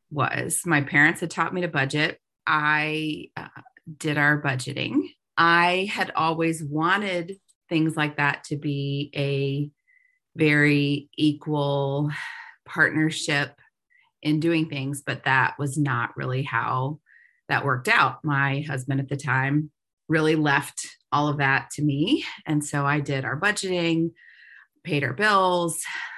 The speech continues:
We had, you know, each had a credit card from college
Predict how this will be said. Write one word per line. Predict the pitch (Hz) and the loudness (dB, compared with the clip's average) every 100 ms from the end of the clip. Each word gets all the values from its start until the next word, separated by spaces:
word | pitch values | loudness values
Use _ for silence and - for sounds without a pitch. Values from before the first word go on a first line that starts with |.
| - 170 | -18 -14
We | 165 156 156 | -6 -2 -2
had, | 151 139 135 135 143 160 _ | 2 4 4 2 0 -8 _
you | 170 | -4
know, | 135 139 131 | -2 -2 -2
each | 196 202 | 0 0
had | 208 175 | 0 0
a | |
credit | 165 151 151 | 2 0 0
card | - 147 143 - | 2 2 2 0
from | 139 147 139 | 2 2 0
college | 139 123 123 120 165 - | 0 0 0 -6 -8 -12